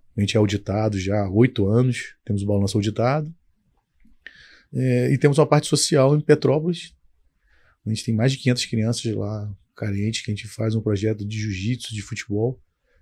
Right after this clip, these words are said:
que a gente ajuda junto com terceiros, que é muito legal, muito, assim, tem um retorno muito legal das, das,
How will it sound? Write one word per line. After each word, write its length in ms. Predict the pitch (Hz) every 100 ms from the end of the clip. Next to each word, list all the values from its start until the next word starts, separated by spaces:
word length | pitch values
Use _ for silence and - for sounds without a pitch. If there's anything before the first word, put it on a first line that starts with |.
| _
que 100 | -
a 40 | 107
gente 180 | 113 110
ajuda 300 | 92 117 110
junto 260 | 110 120
com 160 | - 110
terceiros, 600 | - - 107 127 143 - - - _ _ - _ _
que 120 | -
é 60 | 117
muito 400 | 117 117 117 117
legal, 200 | 107 110
muito, 440 | 107 110 117 127
assim, 760 | 117 - 120 113 107 107 104 -
tem 100 | 120
um 60 | 123
retorno 360 | 117 - 120
muito 360 | 110 117 117 123
legal 260 | 113 117 117
das, 160 | 113
das, 260 | 117 123